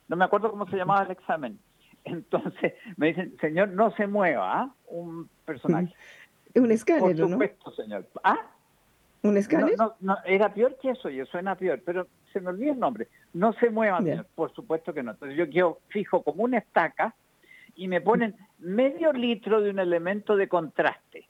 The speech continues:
Speaker 1: ¿ah?
Speaker 2: Sí,
Speaker 1: Es como
Speaker 2: sí.
Speaker 1: tomarse, como tomarse un, un kilo de, de, de cebollas en aceite, es lo más dañino que hay. Oye, bueno, y entonces, fíjate, paso el tubo, zumbidos, etcétera, uno aterrado y tiritando, ya,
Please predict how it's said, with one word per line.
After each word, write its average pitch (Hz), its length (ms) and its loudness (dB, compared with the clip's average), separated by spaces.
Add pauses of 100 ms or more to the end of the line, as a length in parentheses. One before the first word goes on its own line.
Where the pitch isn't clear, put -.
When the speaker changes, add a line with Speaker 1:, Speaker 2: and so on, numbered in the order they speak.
(120)
Speaker 1:
¿ah? 208 180 -4 (460)
Speaker 2:
Sí, 254 140 6
Speaker 1:
Es 254 60 4
como 262 160 0
Speaker 2:
sí. 247 80 0
Speaker 1:
tomarse, 190 680 0
como 165 260 -4
tomarse 185 540 0
un, 175 240 -8
un 180 220 -4
kilo 247 460 2
de, 196 240 4
de, 165 200 -4
de 160 220 -2
cebollas 202 640 0
en 175 100 -6
aceite, 156 720 -2
es 226 80 -6
lo 196 100 -2
más 220 200 0
dañino 208 440 -2
que - 140 -14
hay. - 60 -12 (360)
Oye, 170 300 2 (380)
bueno, 190 260 2 (180)
y 156 80 -4
entonces, 226 480 2
fíjate, 190 400 0
paso 277 420 0
el 214 140 -4
tubo, 262 500 -2
zumbidos, 185 760 0
etcétera, 180 460 -2
uno 170 220 -2
aterrado 170 640 0
y 170 100 -8
tiritando, 247 680 -6 (580)
ya, 165 160 0